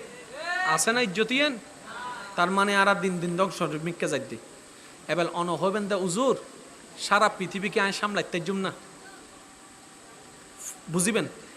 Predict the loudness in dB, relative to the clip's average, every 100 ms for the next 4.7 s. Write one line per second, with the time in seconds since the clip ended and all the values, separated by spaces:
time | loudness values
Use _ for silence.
0 | -20 -20 -16 -4 4 8 8 6 4 2
1 | 2 0 0 2 2 0 -2 -4 -4 -4
2 | -4 -8 -12 -20 -20 -20 -20 -20 -12 2
3 | 6 6 6 2 2 4 2 4 4 4
4 | 4 0 0 -2 0 0